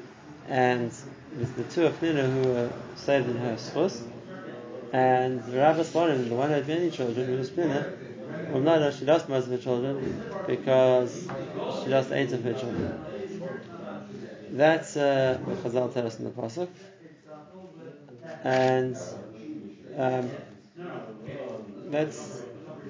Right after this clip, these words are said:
uh, otherwise, if we're gonna explain the Pshat not like that, we have to say Shiva means a lot. Not that it means Dafka seven, because it's a possibility later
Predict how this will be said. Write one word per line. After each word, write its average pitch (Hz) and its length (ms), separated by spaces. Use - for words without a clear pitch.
uh, 147 140
otherwise, 139 560
if - 60
we're 123 60
gonna 135 160
explain 127 300
the 117 60
Pshat 127 380
not 120 180
like 117 160
that, 165 240
we 147 60
have 139 100
to 165 60
say 170 120
Shiva 175 220
means 156 220
a 160 40
lot. 139 320
Not 139 220
that 139 120
it 127 100
means 123 180
Dafka 127 320
seven, 143 320
because 135 260
it's - 100
a 139 40
possibility 143 560
later 120 420